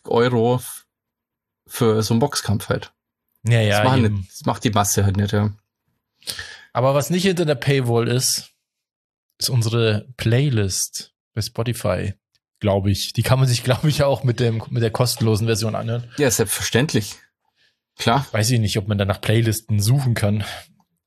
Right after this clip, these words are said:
Speaker 1: Ich glaub schon. Ich glaub, wahrscheinlich ist die Playlist dann so random, spielt die wahrscheinlich ab oder so.
Speaker 2: Ja, ist eh cool.
Speaker 1: Aber die ist eh so random, dass das
Speaker 2: Ja.
Speaker 1: gar nicht
Speaker 2: <laughs> Das kann, geht nicht mehr, mehr random.
Speaker 1: Ja.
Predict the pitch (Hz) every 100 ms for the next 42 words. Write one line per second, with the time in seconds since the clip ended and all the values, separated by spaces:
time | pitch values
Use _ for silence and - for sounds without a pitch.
0 | _ _ _ - 104 - 98 - - 101
1 | 107 104 - 165 165 - - - 131 -
2 | 165 165 143 143 - 123 147 165 - 117
3 | 104 107 107 143 135 104 98 - 107 104
4 | 101 104 101 - - - 117 131 135 110
5 | 131 - 107 101 92 - _ _ _ _
6 | _ _ _ 120 117 101 127 117 170 143
7 | 120 110 113 123 117 110 - 117 127 123
8 | 120 110 - _ _ - - - - -
9 | - - - 131 - - 151 131 - 127
10 | 104 107 107 127 113 110 101 98 104 107
11 | 107 107 - - 120 120